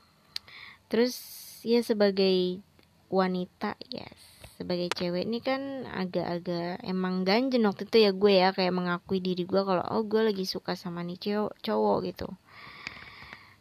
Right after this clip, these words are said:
Ya udah, kayak sebatas, sebatas kagum-kagum, suka-suka aja gitu sebenarnya sih ya. Dan gue cerita nih ke orang ini gitu, ke temen gue ini, temen dulu ya,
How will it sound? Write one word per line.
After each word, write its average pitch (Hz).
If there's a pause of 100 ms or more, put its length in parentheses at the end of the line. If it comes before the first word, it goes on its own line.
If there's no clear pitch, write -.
(140)
Ya 190
udah, 285
kayak -
sebatas, 220
sebatas 208
kagum-kagum, 208
suka-suka 220
aja 208
gitu 196
sebenarnya 180
sih 170
ya. 175 (920)
Dan 180
gue 196
cerita 247
nih 247
ke 226
orang 202
ini 208
gitu, -
ke -
temen 175
gue 175
ini, 190
temen 196
dulu 180
ya, 175